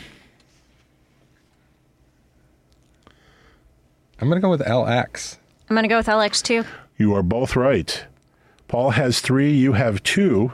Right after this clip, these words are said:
Speaker 2: Mm.
Speaker 3: And we're going to question five. The twenty twenty Toyota Avalon.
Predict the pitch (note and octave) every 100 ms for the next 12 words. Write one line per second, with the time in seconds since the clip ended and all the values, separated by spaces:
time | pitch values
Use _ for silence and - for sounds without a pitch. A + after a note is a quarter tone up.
0 | - A#3+ B3 G#3 G3+ - - G3 G3+ G#3
1 | A#2+ A#2+ - G#2+ F#2 - C#3 - C#3+ C3+
2 | B2+ D3 D3+ B2 F#2 D#2 D2+ - - -
3 | _ - A2 G2+ C3+ D3 D3 - - -
4 | B2 - A#2 B2 B2+ B2+ C3 B2 G#2 F#2
5 | D#2+